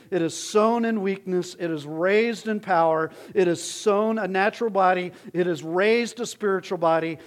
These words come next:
If there is a natural body, there is also a spiritual body." Yes, we may suffer in this life, pains and illnesses,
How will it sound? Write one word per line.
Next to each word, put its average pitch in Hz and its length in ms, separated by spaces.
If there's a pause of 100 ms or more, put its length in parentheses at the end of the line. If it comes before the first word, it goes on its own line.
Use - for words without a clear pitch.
(140)
If 165 200
there 190 180
is 202 100
a 208 80
natural 202 460
body, 214 360
there 185 220
is 175 120
also 214 480
a 208 60
spiritual 202 460
body." 135 440 (1600)
Yes, 175 440
we 180 200
may 208 480 (240)
suffer 214 560
in 208 100
this 190 200
life, 170 340
pains 214 540
and 190 140
illnesses, 185 840